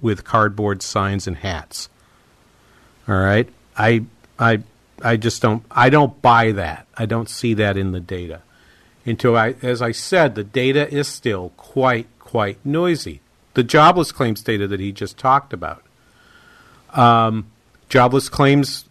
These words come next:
has leveled off in that sixteen to seventeen million place. It is possible, again,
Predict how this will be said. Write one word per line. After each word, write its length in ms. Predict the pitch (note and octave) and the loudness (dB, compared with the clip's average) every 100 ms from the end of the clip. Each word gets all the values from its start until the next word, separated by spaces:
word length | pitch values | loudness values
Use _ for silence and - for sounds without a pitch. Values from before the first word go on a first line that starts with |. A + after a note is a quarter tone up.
| - | 0
has 220 | C3+ A#2 | 0 2
leveled 340 | B2 C3 C3 | 2 4 4
off 300 | C3 D3+ C#3 | 6 6 4
in 120 | G#2+ G2+ | 0 -2
that 180 | G2+ | -2
sixteen 500 | - A#2+ - B2+ A#2 | -4 -8 -8 -2 0
to 60 | G#2+ | 0
seventeen 580 | - A2+ A2 - A2 G#2 | -2 -2 -2 -4 -4 -2
million 400 | G#2+ A2+ G2+ E2 | -2 -2 -4 -6
place. 420 | - F2 - - _ _ _ _ _ | -10 -14 -14 -18 _ _ _ _ _
It 160 | E3+ F3+ | 6 10
is 260 | F#3+ G3 | 10 8
possible, 800 | - D#3+ F#3+ G3+ - G#2+ - - _ _ _ _ _ _ _ _ - | 6 6 8 6 4 -6 -8 -18 _ _ _ _ _ _ _ _ -4
again, 540 | A2+ - C#3 G#2+ | -4 2 4 4